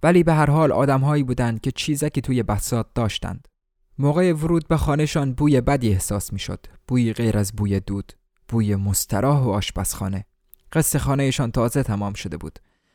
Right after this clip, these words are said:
پنجاه سال آزگار صرفه جویی کرده بودند. همین که پا به خانه‌شان می‌گذاشتی و آن دوتا رو می‌دیدی، از خودت می‌پرسیدی چه مرضی دارند. بله، مرض هانروی‌ها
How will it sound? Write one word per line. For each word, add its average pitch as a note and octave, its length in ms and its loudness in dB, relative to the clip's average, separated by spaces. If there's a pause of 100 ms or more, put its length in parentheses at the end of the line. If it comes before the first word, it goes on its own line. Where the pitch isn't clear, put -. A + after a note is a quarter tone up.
(120)
پنجاه B2 460 2
سال A#2+ 280 0
آزگار A2 560 0
صرفه G#2+ 340 -4
جویی G#2+ 200 -4
کرده G2 280 -6
بودند. G2 380 -8 (460)
همین A#2+ 240 0
که A2+ 180 -2
پا A#2+ 240 0
به A2+ 120 0
خانه‌شان A2 500 -4
می‌گذاشتی A2 600 -4
و G#2+ 80 -6
آن A2 200 -2
دوتا A2 320 -4
رو G#2+ 100 -2
می‌دیدی، A#2 520 -4 (460)
از A2 200 -4
خودت C#3 360 -4
می‌پرسیدی A2 680 -6
چه - 200 -2
مرضی G#2 420 0
دارند. F#2+ 420 -4 (500)
بله، G2+ 280 0 (400)
مرض D#3 320 4
هانروی‌ها A2+ 760 2